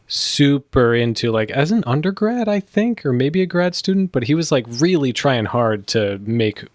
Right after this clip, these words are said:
rice be a thing, like, that we could grow in New England, it w-, and it was just not working out.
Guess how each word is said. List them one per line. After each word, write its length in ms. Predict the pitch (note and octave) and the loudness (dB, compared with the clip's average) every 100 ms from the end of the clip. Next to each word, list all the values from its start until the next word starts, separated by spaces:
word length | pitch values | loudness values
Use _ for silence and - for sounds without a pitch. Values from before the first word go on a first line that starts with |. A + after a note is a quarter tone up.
| _ - | _ -12
rice 500 | B2+ A2 A2 G#2+ - | -4 0 2 0 -4
be 280 | - A2+ G#2+ | -4 -2 0
a 220 | G2+ F#2+ - _ - | 0 -4 -8 _ -2
thing, 340 | A2 A2 G2+ _ | 0 0 -4 _
like, 300 | A2+ G2 - _ _ _ _ _ _ - | -2 -2 -6 _ _ _ _ _ _ 0
that 140 | A#2 | 2
we 80 | A2 | 2
could 180 | - G#2+ | -2 -4
grow 360 | A#2+ A2 G#2+ | 0 2 2
in 80 | G#2+ | 0
New 120 | G2+ G2+ | 0 -2
England, 300 | G2+ G2+ G#2 | -2 -2 -2
it 40 | |
w-, 200 | G2+ - | -4 -4
and 100 | G#2+ | -2
it 40 | G#2+ | 0
was 140 | G2+ | -2
just 260 | - G2 - | -4 -6 -4
not 300 | G2+ G2 - | -2 -4 -4
working 260 | G2+ - | -6 -4
out. 220 | F#2+ F#2+ | -6 -8